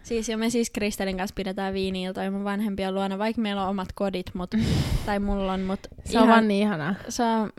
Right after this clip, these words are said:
Speaker 1: joo, Kristel on ihan
Speaker 2: Ja
Speaker 1: niinku perhettä
Speaker 2: ens-,
Speaker 1: ja
Speaker 2: ens-, vittu vuonna, siis kuu-, ensi kuussa. Ensi
Speaker 1: Niin.
Speaker 2: kuussa me mennään Aidan äitin kanssa viini-illalle.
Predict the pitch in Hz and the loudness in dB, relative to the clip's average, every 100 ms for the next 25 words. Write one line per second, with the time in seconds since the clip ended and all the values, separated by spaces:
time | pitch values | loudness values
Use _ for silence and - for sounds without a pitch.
0 | 220 214 202 196 202 - 208 220 - 196 | -2 0 2 0 -2 -6 -4 -4 -2 -4
1 | 185 - - 202 196 220 196 214 180 - | -4 -8 -6 -4 -2 2 6 6 4 0
2 | 190 214 220 247 240 214 220 - 240 240 | -2 0 4 8 8 6 0 4 6 6
3 | - - - _ 196 202 208 - - 185 | 4 -6 -12 _ -8 -8 -12 -14 -12 -12
4 | - - 202 - - 202 208 190 170 190 | -8 -8 -4 -4 -4 -4 0 2 2 0
5 | 214 208 - - 226 180 190 - - - | 0 0 -2 4 6 8 4 0 -18 0
6 | 247 226 - - 190 - 233 - 247 320 | 2 2 0 -2 -2 -2 -6 0 6 6
7 | 233 277 269 247 233 226 226 220 208 226 | 8 12 12 10 4 4 4 4 4 4
8 | 208 196 196 175 170 165 - 196 185 170 | 2 0 0 0 0 0 0 -2 0 0
9 | 160 - - 82 | -2 -4 -4 -2